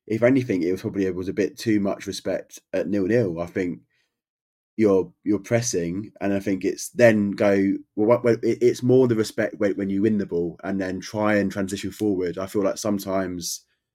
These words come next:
players were, weren't looking forward fast enough. I think there was a time where Jacob Brown got the ball a couple of times and was part, always, was always passing backwards, al-, 'cause he, he was almost af-, was, was afraid and was too respectful of the defender to take them on or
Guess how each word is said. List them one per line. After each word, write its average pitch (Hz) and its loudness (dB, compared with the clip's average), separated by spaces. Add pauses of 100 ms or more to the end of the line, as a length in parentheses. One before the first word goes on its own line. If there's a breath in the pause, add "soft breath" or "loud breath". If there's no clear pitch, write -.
(120)
players 104 2
were, 98 -2
weren't 107 4
looking 104 -6
forward 101 0
fast 110 0
enough. 85 -8
I 92 -8
think 92 -6
there 101 0
was 95 -4
a 85 -12
time 95 -2 (360)
where 92 -4
Jacob 98 0
Brown 98 0
got 92 -2
the 87 -10
ball 92 -2
a 87 -2
couple 95 -10
of 87 -18
times 90 -10
and 85 -10
was 98 -6
part, 98 0
always, 101 2
was 95 -4
always 110 4
passing 98 -2
backwards, 85 -4
al-, 101 -2 (380 soft breath)
'cause 107 2
he, 101 2
he 110 2
was 107 2
almost 107 0
af-, - -16
was, 98 -6
was 98 -6
afraid 95 0
and 92 -6
was 95 -4
too 110 -2
respectful 92 0
of 92 -4
the 92 -8
defender 95 -4
to 85 -12
take - -4
them 95 -4
on 98 2
or 85 -4